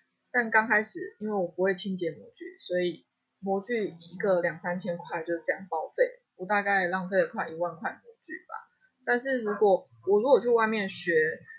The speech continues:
就是跟老师学说要怎么正确的清洁保养的话，我这些冤枉钱都可以不用花。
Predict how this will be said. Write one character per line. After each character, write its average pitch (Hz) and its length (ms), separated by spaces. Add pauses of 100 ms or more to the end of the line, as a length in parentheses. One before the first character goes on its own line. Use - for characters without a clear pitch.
(200)
就 208 80
是 214 140
跟 202 140
老 170 120
师 185 160
学 175 220
说 175 160
要 190 100
怎 185 120
么 165 80 (200)
正 196 200
确 202 160
的 170 120
清 180 220
洁 170 240
保 160 80 (120)
养 170 60
的 - 280
话， 190 180
我 170 140
这 185 180
些 185 340 (280)
冤 202 160
枉 185 180
钱 170 180
都 165 200
可 - 160
以 - 60
不 - 120
用 104 100 (120)
花。 - 160